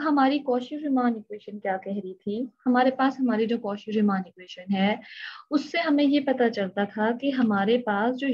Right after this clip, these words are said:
u x है उससे equal होना चाहिए था v y के, ठीक है, और जो हमारा v x था उससे equal होना चाहिए था u y के,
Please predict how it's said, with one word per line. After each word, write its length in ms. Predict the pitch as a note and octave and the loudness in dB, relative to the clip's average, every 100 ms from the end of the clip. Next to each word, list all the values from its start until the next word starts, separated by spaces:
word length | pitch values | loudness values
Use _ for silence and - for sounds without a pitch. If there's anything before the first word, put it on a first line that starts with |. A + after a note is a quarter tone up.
| G3 | 0
u 180 | B3 C#4 A#3+ | -2 0 -2
x 280 | B3 - | -4 -4
है 100 | C4 C4 | -2 -2
उससे 280 | C4 C#4 D4 | -4 -6 -6
equal 400 | C4 - D4+ C#4+ | -6 -4 -2 2
होना 220 | A3+ G#3+ | 2 0
चाहिए 300 | G#3 G3 G3+ | -4 -4 -4
था 280 | G3+ B3 C4 | -2 -2 0
v 200 | A3 A3+ B3 F4+ _ _ _ | 0 2 2 0 _ _ _
y 220 | G3 G#3+ F#3 | 0 0 0
के, 140 | - _ _ _ _ _ _ - _ _ F4 | -8 _ _ _ _ _ _ -20 _ _ -6
ठीक 140 | G4 | -2
है, 140 | A#3+ - - - | -2 -4 -14 -2
और 260 | B3 C4 C#4+ | 2 4 4
जो 180 | B3 D4 | 4 2
हमारा 360 | C#4+ C4 C4 C4 | 4 4 6 4
v 260 | F#3+ A#3+ D#4 | 0 -4 -2
x 180 | B3+ - | -4 -6
था 260 | - A3+ A3+ | -8 -6 -4
उससे 340 | B3 B3 D4+ D4+ | -4 -6 -2 -2
equal 300 | C#4+ C4+ C4 | 0 4 6
होना 220 | A#3+ A3 | 4 2
चाहिए 280 | G#3 F#3+ F#3 | -2 -6 -8
था 160 | G3 G3 | -4 -4
u 340 | F3+ G3 A#3+ C4+ | -2 -2 0 2
y 140 | C4 | 0
के, 120 | B3+ | -2